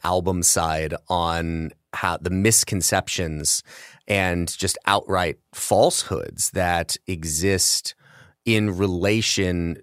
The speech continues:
to, uh, Roe v. Wade and abortion policy in the United States. Um, w-, what's interesting is the kind of,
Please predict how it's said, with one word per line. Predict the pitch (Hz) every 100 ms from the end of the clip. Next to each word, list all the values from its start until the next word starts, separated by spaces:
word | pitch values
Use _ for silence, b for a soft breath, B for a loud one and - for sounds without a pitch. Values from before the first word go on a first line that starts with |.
| -
to, | - 95 90 87 87 85 80 b b b b b _ _ _
uh, | - -
Roe | 98 104 95
v. | 87 90
Wade | 85 87 82 80 -
and | 87 80 78
abortion | 80 80 - 85
policy | 82 73 78 - 78 78 -
in | 82 80
the | 78
United | 78 80 78 78 78 -
States. | - - 131 - - - - b b b _
Um, | 95 90 87 85 82 _
w-, | 104 101 104
what's | 104 127
interesting | 151 131 110 107 87 85 82 -
is | 92 90 87 85 82 - - - _ _ _ _ _
the | 113 104 95
kind | 104
of, | 87